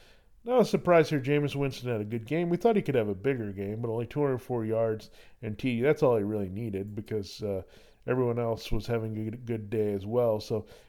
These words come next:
it's good that, that T D went to Mike Evans, seven catches, ninety-three. Quiet day for Deshaun Jackson, three for thirty-nine. He didn't really need much to stretch the field. Jaquiz Rodgers in the running game were looking good too. Nineteen carries, sixty-seven yards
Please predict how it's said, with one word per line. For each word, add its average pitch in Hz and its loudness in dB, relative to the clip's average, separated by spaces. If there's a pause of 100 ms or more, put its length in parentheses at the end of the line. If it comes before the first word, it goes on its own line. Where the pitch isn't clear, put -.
it's 120 -10
good 170 6
that, 135 8
that 113 0
T 131 -2
D 120 0
went 104 -4
to 107 -6
Mike 104 -4
Evans, 139 0
seven 113 -2
catches, 110 -4
ninety-three. 131 -2 (960)
Quiet 196 12
day 170 8
for 156 0
Deshaun 131 2
Jackson, 120 2
three 135 0
for 127 -4
thirty-nine. 110 -4
He 113 -6
didn't 113 -4
really 110 -4 (240)
need 110 -8
much 113 -6
to 113 -16
stretch - -8
the 104 -14
field. 143 4 (380)
Jaquiz 127 4
Rodgers 120 4
in 117 -4
the 113 -4
running 117 -4
game 113 -4
were 110 -4
looking 110 -6
good 107 -2
too. 120 -2
Nineteen 117 -4
carries, 110 -2
sixty-seven 113 -4
yards 110 -4